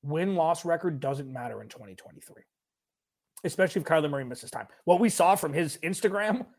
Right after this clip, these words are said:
where he's working out, you know, he hugs, he hugs the coach, uh, that was on the,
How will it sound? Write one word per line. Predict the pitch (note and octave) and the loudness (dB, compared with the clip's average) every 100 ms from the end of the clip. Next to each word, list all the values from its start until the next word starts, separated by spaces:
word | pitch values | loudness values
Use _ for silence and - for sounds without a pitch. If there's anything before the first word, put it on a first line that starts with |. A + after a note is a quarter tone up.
| _ | _
where | E3+ | 2
he's | F#3+ E3+ | 2 4
working | D#3 F3+ F3 | 4 4 4
out, | F#3 F3+ | 2 2
you | |
know, | D#3+ | 0
he | D3+ | 2
hugs, | D3+ F3 C#3+ | 4 4 2
he | E3 F3 | 0 2
hugs | F3 D3+ | 2 0
the | |
coach, | D3+ F3+ F3 - | 0 2 0 -2
uh, | D#3 C#3+ | -2 -2
that | C3 D3+ | 0 -2
was | D3+ | -2
on | D3+ | -2
the, | C#3+ | -2